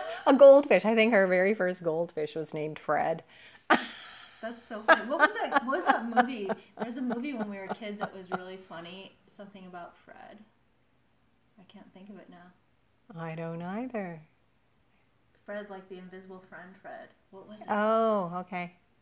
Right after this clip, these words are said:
Speaker 2: I, I'll think of it. I can't think of it right now.
Speaker 1: Yeah. My son had an invisible friend called Pom Pom.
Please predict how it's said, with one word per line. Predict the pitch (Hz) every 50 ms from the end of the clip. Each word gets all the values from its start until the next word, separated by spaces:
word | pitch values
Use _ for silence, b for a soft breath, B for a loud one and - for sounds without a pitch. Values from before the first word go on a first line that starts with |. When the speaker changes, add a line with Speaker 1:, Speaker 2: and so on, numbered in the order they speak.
| _
Speaker 2:
I, | 196 180 - -
I'll | 180 175
think | - - 165 165 175
of | 175
it. | 165 - - 170
I | 170 160
can't | - 190 - - - _
think | 170 185
of | 190
it | 180 - -
right | - - _
now. | - - - -
Speaker 1:
Yeah. | 165 160 160 160 160 151 _ _ _ _ _ _ _ _ _ _ _ _ _ _ _ _ _ _ _ -
My | 180 175
son | - - 190 185 180
had | 156 180 180 175 170
an | 170 160 160
invisible | 151 156 151 156 151 147 - 156 156 151
friend | 147 - - 156 151 151
called | - - 156 147 151 -
Pom | - 180 180 175
Pom. | 175 175 156 151 156